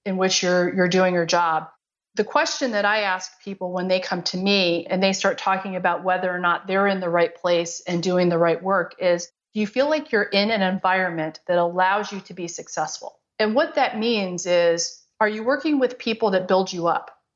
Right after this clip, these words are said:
Do they support your expertise and what you bring to the table? Do you have a leadership structure that is supportive, not only your development, but also your success? And do they reward that success?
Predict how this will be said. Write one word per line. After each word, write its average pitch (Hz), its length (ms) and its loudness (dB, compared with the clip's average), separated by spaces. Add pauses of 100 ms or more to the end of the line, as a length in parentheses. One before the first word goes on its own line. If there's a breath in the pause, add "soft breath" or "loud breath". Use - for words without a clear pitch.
(240)
Do 208 100 2
they 214 160 4
support 240 720 -2
your 202 420 0
expertise 202 880 0
and 185 200 2
what 185 180 2
you 196 80 -2
bring 185 280 -2
to - 100 -8
the 175 100 0
table? 180 520 0 (340)
Do 214 100 0
you 226 200 4
have 262 540 0
a 214 80 -2
leadership 233 600 0
structure 190 600 0
that 185 220 2
is 180 260 -2
supportive, 185 800 0 (200)
not 208 220 2
only 202 520 -6
your 190 160 -6
development, 190 640 -2
but 180 120 -6
also 208 320 -2
your 185 180 -10
success? - 800 -6 (220)
And 202 140 2
do 220 100 4
they 208 140 2
reward 208 500 0
that 165 220 -4
success? - 640 -10